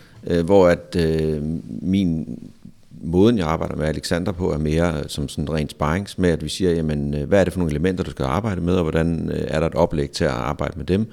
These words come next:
Og også for, at han selv skal få en forståelse for, hvad er det for nogle, øh, parametre, det er, som han træner, når han gør, øh, det, han gør. Det har altid været lidt for mig sådan at sige, "Jamen, det, der er karakteristisk, som jeg ser det for de respektive topatleter, det er jo, at de faktisk selv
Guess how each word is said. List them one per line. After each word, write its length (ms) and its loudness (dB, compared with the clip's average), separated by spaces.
Og 120 4
også 220 4
for, 160 4
at 60 6
han 140 2
selv 260 2
skal 240 -4
få 180 0
en 80 2
forståelse 420 0
for, 180 0
hvad 100 0
er 40 2
det 100 0
for 80 -6
nogle, 160 -2
øh, 360 -4
parametre, 520 -2
det 120 -2
er, 180 -2
som 240 -6
han 140 -4
træner, 300 -2
når 100 -4
han 140 -2
gør, 180 0
øh, 320 -2
det, 80 -2
han 140 -4
gør. 180 -2
Det 60 2
har 40 6
altid 180 2
været 160 6
lidt 180 2
for 100 2
mig 240 4
sådan 220 0
at 60 0
sige, 160 2
"Jamen, 340 4
det, 180 2
der 80 8
er 60 6
karakteristisk, 840 -2
som 260 -2
jeg 120 4
ser 200 2
det 80 -10
for 180 0
de 220 -2
respektive 440 0
topatleter, 680 0
det 100 6
er 40 8
jo, 80 10
at 140 2
de 60 -4
faktisk 480 -2
selv 240 4